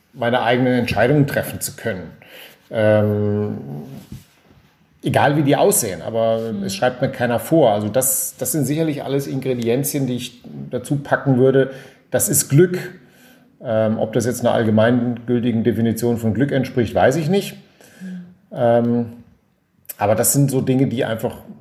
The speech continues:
Speaker 1: für mich dazugehören, um zu sagen, ja, das ist schon Glück.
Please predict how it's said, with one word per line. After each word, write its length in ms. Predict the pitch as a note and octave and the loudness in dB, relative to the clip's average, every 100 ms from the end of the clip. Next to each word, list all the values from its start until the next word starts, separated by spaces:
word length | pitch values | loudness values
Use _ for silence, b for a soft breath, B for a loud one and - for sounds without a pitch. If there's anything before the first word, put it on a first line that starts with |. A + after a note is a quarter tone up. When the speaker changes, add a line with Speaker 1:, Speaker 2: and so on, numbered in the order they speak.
| - | -12
Speaker 1:
für 140 | - | -4
mich 180 | A#2 B2 | -2 0
dazugehören, 760 | B2 - C3+ C#3 A#2+ A2+ A#2+ - | -2 0 2 4 4 2 0 -4
um 180 | C3 | -6
zu 100 | A2+ | -4
sagen, 260 | A2 A2 A2+ | 0 2 2
ja, 220 | G2+ G2+ | 2 0
das 180 | A2+ G#2+ | 0 -4
ist 100 | A#2+ | -8
schon 240 | - A#2 G#2+ | -4 -2 2
Glück. 400 | C3+ C#3+ - | 4 2 -2